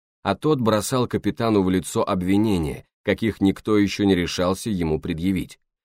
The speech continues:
Матросы боязливо жались у бака, прислушиваясь к происходящему.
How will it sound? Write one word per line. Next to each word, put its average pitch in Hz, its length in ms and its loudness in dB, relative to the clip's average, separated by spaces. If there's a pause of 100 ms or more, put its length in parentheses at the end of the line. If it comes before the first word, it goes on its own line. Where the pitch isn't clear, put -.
(160)
Матросы 110 560 2
боязливо 101 680 2
жались 92 500 0
у 104 80 -2
бака, 95 500 -2 (240)
прислушиваясь 98 800 0
к - 60 -16
происходящему. 92 960 -4